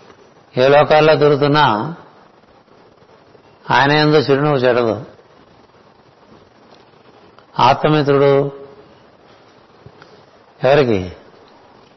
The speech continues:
అటు విష్ణువుకి, ఇటు కృష్ణుడికి. అంచేత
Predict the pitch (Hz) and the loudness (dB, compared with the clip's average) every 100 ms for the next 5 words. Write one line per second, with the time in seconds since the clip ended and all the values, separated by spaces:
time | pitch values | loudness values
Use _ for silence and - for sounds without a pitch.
0 | _ _ _ _ _ _ - 135 127 127 | _ _ _ _ _ _ -12 -6 -2 -2
1 | 107 151 143 135 151 127 117 117 - 135 | -2 -4 -2 0 -2 -2 -4 -6 -6 -6
2 | 131 147 - - _ _ - _ _ _ | -4 -8 -10 -20 _ _ -20 _ _ _
3 | _ _ _ - - - - _ _ _ | _ _ _ -20 -20 -20 -20 _ _ _
4 | _ _ - - 143 147 135 | _ _ -20 -8 -2 0 2